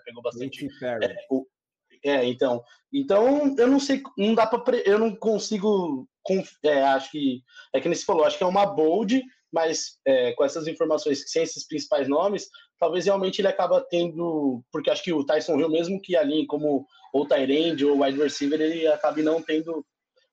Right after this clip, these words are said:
Speaker 1: todas as jogadas pra ele. Então, é, pode ser que, acho que se a gente considerar o Olave fora, acabar confirmando, eu acho que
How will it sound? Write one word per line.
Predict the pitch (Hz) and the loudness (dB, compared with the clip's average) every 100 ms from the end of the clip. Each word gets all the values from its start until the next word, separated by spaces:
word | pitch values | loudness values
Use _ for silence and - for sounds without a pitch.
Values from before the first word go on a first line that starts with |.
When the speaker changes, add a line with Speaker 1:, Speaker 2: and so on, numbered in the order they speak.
| _ | _
Speaker 1:
todas | 160 156 | -2 2
as | 165 | 2
jogadas | 160 160 160 151 | 4 2 0 0
pra | 180 156 | 2 2
ele. | 131 | 2
Então, | 127 143 139 - | -2 -4 -2 -4
é, | - _ | -6 _
pode | 175 170 | 0 0
ser | 180 | -2
que, | 196 190 170 - _ _ | -2 -4 -4 -14 _ _
acho | 151 143 | -4 -4
que | - | -10
se | 151 160 | -4 -2
a | |
gente | 156 - | -2 -4
considerar | 160 - 160 147 | -4 0 2 4
o | 151 | 4
Olave | 147 147 147 143 - | 4 2 0 -6 0
fora, | 135 139 127 113 101 - - | 0 2 2 2 -2 -6 -10
acabar | - - 131 135 | -6 -2 0 0
confirmando, | 151 131 143 123 147 156 | -2 -2 0 0 0 0
eu | 165 156 | 2 2
acho | 147 | 0
que | - 160 | -6 -14